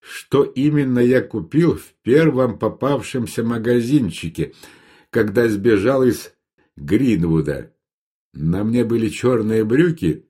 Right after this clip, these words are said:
а все три купленные мною рубашки были серебристо-серого цвета. Пиджак тоже был черным. Я опять взял карты в руки. И передо мной появилась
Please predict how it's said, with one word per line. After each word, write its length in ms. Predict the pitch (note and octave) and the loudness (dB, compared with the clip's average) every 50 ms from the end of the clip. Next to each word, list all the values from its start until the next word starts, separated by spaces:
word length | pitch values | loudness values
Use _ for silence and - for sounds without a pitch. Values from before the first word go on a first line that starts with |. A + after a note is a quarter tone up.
| _ _ _ | _ _ _
а 180 | - F#2+ G2+ F#2+ | -6 -4 -2 -2
все 300 | E2 - - - A#2+ A#2 | -4 -4 -2 0 0 0
три 440 | - - B2 B2+ C#3+ - - - _ _ | 0 -2 -2 -2 -2 -2 -4 -8 _ _
купленные 720 | - D3 D3 - - - G#2+ G#2+ G2+ G2 G2+ G#2 G2+ F#2+ | -4 -4 -4 -4 -4 -2 0 0 0 0 0 -2 -2 -2
мною 320 | F#2+ G#2+ A#2+ B2 A#2 G#2+ | -2 0 0 2 2 2
рубашки 480 | G2+ G2+ A2 C#3+ F#3 F3+ D#3+ - - - | 0 0 0 0 0 0 -2 -2 -4 -4
были 280 | E2 D#2+ B2+ D3+ D#3+ D#3 | -2 0 0 0 0 0
серебристо-серого 1300 | - - A2 G2+ G2+ F#2+ E2 D#2+ G2 C#3 D#3+ D#3+ - - A2+ - - - G2 G#2+ A2 A#2 A2 G#2+ G#2 | -2 -4 -2 -2 0 0 0 0 0 0 0 0 -2 -6 -8 -8 -6 -4 -2 -2 0 0 -2 -2 -4
цвета. 640 | - - E2 D#2 D2 D2+ D2 D2 - D2+ C#2+ - _ _ _ _ _ _ _ _ _ _ _ _ _ | -4 -6 -6 -4 -2 -2 -4 -4 -8 -12 -12 -14 _ _ _ _ _ _ _ _ _ _ _ _ _
Пиджак 580 | - G2 F2+ D2+ C#2 E2 A#2+ D3+ D#3 - - _ | -6 -4 -4 -4 -4 -2 0 0 -2 -2 -6 _
тоже 340 | - E2+ F2+ E2 D#2+ F2 | -6 -4 -2 -2 0 -2
был 260 | E2 E2 G2+ G#2 G#2 - | -2 0 -2 -4 -4 -8
черным. 680 | - - E2+ D2+ D2 C#2+ C#2 C#2 C#2 C2 B1+ A#1 - _ _ _ _ _ _ _ _ _ _ _ _ _ _ _ _ _ _ _ _ _ _ - | -10 -6 -4 -4 -4 -4 -8 -12 -14 -16 -16 -18 -20 _ _ _ _ _ _ _ _ _ _ _ _ _ _ _ _ _ _ _ _ _ _ -12
Я 280 | B1 C#2+ F#2 A#2 B2+ | -8 -6 -6 -6 -6
опять 380 | B2+ B2 - E2+ G#2 A#2+ D#2+ D#2+ | -8 -8 -6 -4 -4 -4 -4 -6
взял 400 | E2 C#2 C2+ D#2 F#2 G#2+ G#2 - | -10 -10 -8 -6 -4 -4 -4 -6
карты 340 | - F#2 F#2 E2+ E2+ F#2+ F#2 | -6 -6 -6 -6 -6 -4 -4
в 100 | E2+ D#2+ | -4 -2
руки. 560 | D#2 D2+ C#2+ - - - D2+ C2+ - - - _ _ _ _ _ _ _ _ _ _ _ _ _ _ _ _ _ | -4 -4 -6 -8 -10 -8 -8 -8 -8 -10 -16 _ _ _ _ _ _ _ _ _ _ _ _ _ _ _ _ _
И 140 | - G#2+ A2 | -4 -4 -4
передо 480 | - - A#2+ A2+ A2 G#2 F2+ G2+ F#2 | 0 0 0 0 0 0 -2 -2 -2
мной 360 | F2+ F2+ F#2+ A2 C3+ D#3+ E3 D#3 | -2 -2 -2 0 2 2 0 0
появилась 1000 | D#3+ - B2 A#2 G#2+ G#2+ G2+ F#2 F#2 G#2 B2+ C#3+ C#3 C#3 C3 B2 - - - | -2 -2 0 2 2 4 2 2 2 0 0 0 0 0 -2 -4 -6 -12 -20